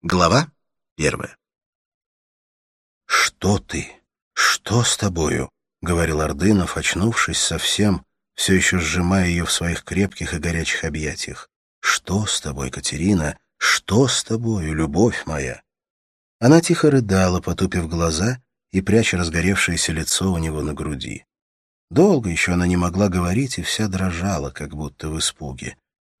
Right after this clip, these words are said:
"Не знаю, не знаю", — проговорила она, наконец, едва слышным голосом,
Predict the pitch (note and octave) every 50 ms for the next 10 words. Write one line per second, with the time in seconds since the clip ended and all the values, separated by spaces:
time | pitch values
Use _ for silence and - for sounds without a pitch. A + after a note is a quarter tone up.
0 | - A2 G#2 F#2 F2 E2 D2+ D2+ D#2 D#2 D2+ D#2+ - _ _ _ _ _ _ _
1 | _ _ _ _ - - A2 A2+ A2 G#2 A2 A#2 A#2+ B2+ B2+ B2 A2 F#2 D#2+ -
2 | - F2 D#2+ D#2+ E2+ E2 E2 E2 E2 D#2+ E2 D#2+ D#2+ D#2+ D#2 D#2 D#2 - - D#2
3 | D#2+ F#2+ G#2+ G#2 - - D#2+ D#2 D#2+ E2 D#2+ - - E2 F2 F2 - - D#2 D2+
4 | D2+ C#2+ C#2+ D#2 F2+ G2 F2+ D#2 - - - C#2 B1 B1